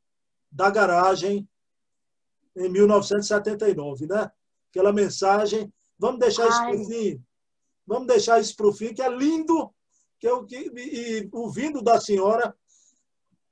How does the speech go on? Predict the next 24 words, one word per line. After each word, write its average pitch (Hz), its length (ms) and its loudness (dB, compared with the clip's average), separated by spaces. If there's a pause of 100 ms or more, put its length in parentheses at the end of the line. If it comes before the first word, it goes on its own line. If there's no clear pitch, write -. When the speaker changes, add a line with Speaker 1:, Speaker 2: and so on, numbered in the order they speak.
(140)
Speaker 1:
o - 100 -20
professor 269 480 2
Herculano 233 340 -2
desencarna. 202 640 -4
A 180 40 -4
gente 208 280 -4
vai 202 140 -2
adiantar, 214 600 -2 (260)
depois 202 380 4
eu 233 140 6
rebobino 233 960 -4 (280)
a 196 100 -4
fita, 202 400 -2
né? 170 40 -4
Speaker 2:
Mas, 339 260 0 (160)
eh, 523 460 -4
lê 339 300 2
a 381 120 6
poesia 247 640 0
que 240 140 -6
ele 220 180 -2
escreveu, 220 720 0
tá 269 280 0
aí, 285 460 -4